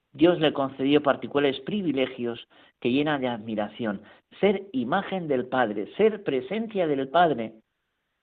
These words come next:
y, y ese corazón de vivirlo. Él daría, mostraría la paternidad de Dios en la entrega a su Hijo. Ser custodio de la Sagrada Familia.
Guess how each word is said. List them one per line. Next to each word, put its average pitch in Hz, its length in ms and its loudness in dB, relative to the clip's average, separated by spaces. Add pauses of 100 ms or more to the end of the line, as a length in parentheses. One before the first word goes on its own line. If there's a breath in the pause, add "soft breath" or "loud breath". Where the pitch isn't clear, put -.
(1400)
y, 151 260 -10
y 151 220 4
ese 208 220 2
corazón 151 840 2
de 131 200 -2
vivirlo. 120 640 0 (960)
Él 147 360 2 (380)
daría, 143 840 4 (200)
mostraría 147 760 4
la 135 140 8
paternidad 127 760 2
de 143 100 -2
Dios 123 560 -4 (800)
en 117 100 -6
la 117 80 -2
entrega 120 640 2
a - 100 -14
su - 160 -8
Hijo. 107 400 -8 (2500 soft breath)
Ser 175 280 6
custodio 202 600 2
de 165 100 6
la 143 220 4
Sagrada 143 420 4
Familia. 131 680 -2